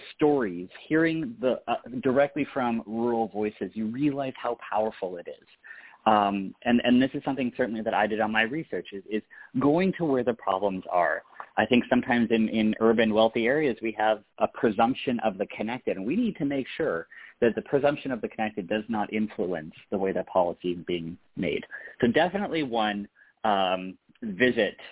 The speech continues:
uh, these rural communities and spend time with them. And to be honest, that might be my biggest and best piece of recommendation right now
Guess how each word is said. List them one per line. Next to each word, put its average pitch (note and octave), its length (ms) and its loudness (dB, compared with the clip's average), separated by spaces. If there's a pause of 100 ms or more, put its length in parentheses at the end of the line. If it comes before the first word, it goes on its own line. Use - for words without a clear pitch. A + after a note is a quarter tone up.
(300)
uh, F2+ 500 0 (200)
these G2+ 240 -6
rural G2+ 220 -4
communities A2 560 -6
and C3+ 140 -2
spend A3 260 -4
time A3+ 140 -4
with G#3+ 100 -6
them. - 160 -4
And D3+ 120 -2
to - 60 -18
be G3+ 100 0
honest, C#4 260 -2 (520)
that C#4+ 140 2
might E4+ 180 0
be F#3+ 120 -2
my E3+ 180 -4
biggest E3 420 -2
and C#3+ 160 -2
best D3 240 -4
piece D#3+ 200 -4
of A#2 100 -6
recommendation B2+ 720 -2
right A2+ 200 0
now B2 280 -6